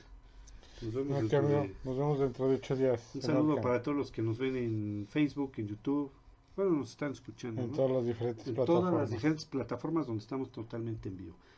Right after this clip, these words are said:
Speaker 1: Muchísimas gracias, cuídense mucho y nos estamos viendo dentro de ocho días.
Speaker 2: Ya,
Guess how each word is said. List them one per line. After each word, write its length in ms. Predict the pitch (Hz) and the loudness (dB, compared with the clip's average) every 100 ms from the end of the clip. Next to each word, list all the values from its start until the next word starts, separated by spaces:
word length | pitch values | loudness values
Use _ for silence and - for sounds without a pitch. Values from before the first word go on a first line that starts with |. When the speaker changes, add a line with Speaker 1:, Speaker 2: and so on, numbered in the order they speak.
| - - | -14 -8
Speaker 1:
Muchísimas 480 | 135 190 180 160 151 | -4 -2 2 2 4
gracias, 400 | 180 180 190 185 | 2 2 0 4
cuídense 340 | 165 156 - | 2 2 0
mucho 480 | 127 165 170 190 190 - | 2 2 2 2 0 -4
y 40 | |
nos 120 | 127 | -8
estamos 300 | 113 143 135 113 | -6 -6 -4 0
viendo 420 | 139 135 139 - - - | 0 0 -4 -6 -14 -8
dentro 380 | 131 131 135 135 | -6 -4 -4 -4
de 260 | 131 131 - - - - | -2 -4 -8 -16 -20 -10
ocho 540 | 123 113 - 131 127 - - - _ - - - 123 | -8 -8 -10 -10 -10 -12 -20 -20 _ -20 -20 -20 -14
días. 520 | 110 110 131 107 95 | -8 -8 -8 -12 -14
Speaker 2:
Ya, 80 | 90 | -16